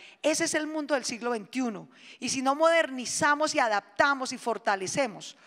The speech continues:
toda la educación pública, desde la cuna hasta la superior y el entrenamiento laboral continuo para la vida,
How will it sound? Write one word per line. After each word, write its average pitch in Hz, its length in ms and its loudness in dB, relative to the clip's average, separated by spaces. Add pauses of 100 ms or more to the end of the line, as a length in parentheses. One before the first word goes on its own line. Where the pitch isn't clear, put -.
(400)
toda 311 320 6
la 302 80 -2
educación 226 420 -2
pública, 247 560 2
desde 190 320 -6
la 202 140 0
cuna 311 420 0
hasta 254 200 2
la 190 120 0
superior 214 460 -4
y 254 40 -4
el 262 80 -6
entrenamiento 196 540 -8
laboral 196 300 2
continuo 220 400 -6
para 196 160 0
la 160 120 -6
vida, 226 300 -4